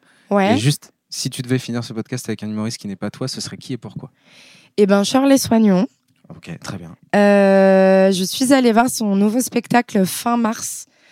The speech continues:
Speaker 1: euh, à Paris. Et elle joue le douze juin au Théâtre de l'Atelier. Et j'ai adoré son spectacle. Ce que j'aime chez Shirley, en fait, j'aime dans le stand-up quand il y a du fond et que t'apprends des trucs.
Speaker 2: Ouais.
Speaker 1: J'aime ça.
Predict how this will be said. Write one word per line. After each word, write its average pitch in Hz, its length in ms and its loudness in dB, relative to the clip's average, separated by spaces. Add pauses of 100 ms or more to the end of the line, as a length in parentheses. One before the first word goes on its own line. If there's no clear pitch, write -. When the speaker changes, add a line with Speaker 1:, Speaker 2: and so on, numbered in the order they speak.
(540)
Speaker 1:
euh, 180 160 -2
à 180 100 -2
Paris. 185 380 -2 (540)
Et 196 100 -2
elle 180 180 0
joue 196 160 -6
le 196 100 -2
douze 202 300 -8
juin 226 180 -4
au 220 80 -2
Théâtre 196 240 -4
de 190 80 -2
l'Atelier. 180 640 -4
Et 196 160 -2
j'ai 185 300 -4
adoré 202 340 0
son 202 160 -8
spectacle. - 440 -6
Ce - 120 -10
que 196 80 -2
j'aime 214 320 0
chez 202 180 -4
Shirley, 180 460 -6 (480)
en 185 40 -4
fait, 214 200 -2
j'aime 233 160 -2
dans 214 120 0
le 190 100 0
stand-up 196 380 -4
quand 196 120 -4
il 175 80 -2
y - 20 -2
a 165 60 -4
du 156 120 -12
fond 190 300 -8
et 170 100 -8
que - 60 -16
t'apprends 170 380 -10
des 160 100 -8
trucs. - 380 -20 (420)
Speaker 2:
Ouais. 147 60 -6
Speaker 1:
J'aime 180 180 0
ça. - 220 -8